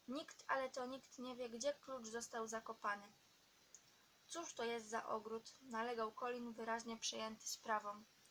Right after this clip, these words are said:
„Od dziesięciu lat nikomu nie było wolno do niego wejść”. Tak powinna brzmieć oględna odpowiedź.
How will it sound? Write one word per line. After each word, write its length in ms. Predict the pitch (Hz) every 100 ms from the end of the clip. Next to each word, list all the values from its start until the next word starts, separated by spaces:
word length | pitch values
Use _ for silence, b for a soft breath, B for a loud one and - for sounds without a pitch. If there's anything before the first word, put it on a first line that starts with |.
| B B B B B
„Od 120 | 254
dziesięciu 600 | 226 233 - 311 339 -
lat 320 | 247 254 254 247
nikomu 500 | 240 240 320 320 311
nie 160 | 262
było 240 | 226 247 233
wolno 380 | 247 269 262
do 120 | 233 226
niego 340 | 233 226 226
wejść”. 480 | 214 196 - - - - B B B -
Tak 240 | 277 285
powinna 640 | - 247 240 240 240 233
brzmieć 540 | 226 226 247 233 247 -
oględna 520 | 220 233 220 220 214
odpowiedź. 600 | 214 - 202 202 -